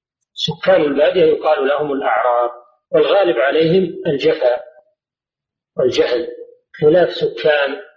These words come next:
الحاضرة فإنه يغلب عليهم التأدب والتعلم. فهو هذا الأعرابي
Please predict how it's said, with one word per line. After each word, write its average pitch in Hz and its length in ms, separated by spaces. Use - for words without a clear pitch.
الحاضرة 135 680
فإنه 160 420
يغلب 139 300
عليهم 131 580
التأدب 139 680
والتعلم. 127 1200
فهو 147 240
هذا 180 260
الأعرابي 151 840